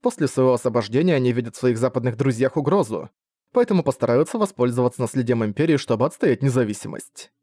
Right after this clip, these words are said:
«Если восстание удастся, принцев отправят на тот свет», добавил Уэйн.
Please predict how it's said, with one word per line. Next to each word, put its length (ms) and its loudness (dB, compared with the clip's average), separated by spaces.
«Если 440 0
восстание 440 2
удастся, 680 2
принцев 460 0
отправят 440 2
на 80 0
тот 160 0
свет», 480 -4
добавил 560 2
Уэйн. 440 0